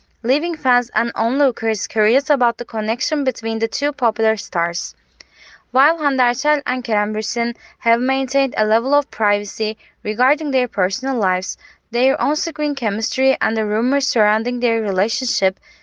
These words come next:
have long been the subject of public speculation. This latest incident has only intensified the curiosity surrounding their alleged romance. The sighting has caused a whirlwind of reactions among fans,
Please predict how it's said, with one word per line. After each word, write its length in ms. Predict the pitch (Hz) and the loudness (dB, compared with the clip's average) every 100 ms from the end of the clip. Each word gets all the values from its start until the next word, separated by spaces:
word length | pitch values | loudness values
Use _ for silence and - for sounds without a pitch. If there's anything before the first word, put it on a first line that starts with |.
| _ | _
have 180 | - 226 | -2 2
long 240 | 240 294 320 | 2 0 0
been 160 | 294 269 | -2 -2
the 80 | 269 | -2
subject 480 | - 226 208 240 | 0 0 0 0
of 240 | - 240 _ | 0 -2 _
public 360 | 233 233 254 | -2 -2 -4
speculation. 840 | - 226 190 185 175 175 - 170 185 _ - - _ - _ _ _ | -6 -4 -2 0 0 0 -4 -8 -10 _ -20 -20 _ -20 _ _ _
This 200 | 302 302 | -8 0
latest 380 | 277 262 226 - | 2 2 -2 -6
incident 500 | 233 220 226 220 220 | -6 -4 -2 0 0
has 220 | - 214 - | 0 0 0
only 400 | 240 285 311 269 - | 0 2 0 -2 -6
intensified 840 | 226 220 240 247 262 - 254 254 | -6 0 0 0 -4 0 2 0
the 80 | 240 | -4
curiosity 640 | - 214 208 240 - 285 | -2 0 0 -2 -6 -8
surrounding 640 | 269 - 214 202 202 202 208 - - _ | -4 2 2 2 0 -6 -8 -16 -20 _
their 240 | 226 240 - | 2 2 2
alleged 520 | 240 285 269 277 - | 2 2 0 -4 -2
romance. 600 | 208 185 160 180 - - - _ _ _ _ - _ _ - | -2 0 0 -2 -10 -20 -20 _ _ _ _ -20 _ _ -12
The 80 | 240 | -2
sighting 500 | 277 294 330 370 339 | 2 4 4 0 0
has 260 | 247 247 | -2 -2
caused 380 | - 240 233 233 | 0 0 0 -2
a 100 | 226 | -4
whirlwind 720 | 214 233 277 254 240 233 226 - - | 0 2 4 4 2 0 -6 -8 -4
of 240 | 208 - | -4 0
reactions 560 | 202 202 226 277 269 - | 0 2 0 -2 -4 -2
among 280 | 208 202 196 | -2 -2 -2
fans, 460 | 180 165 180 - | -2 0 -2 -14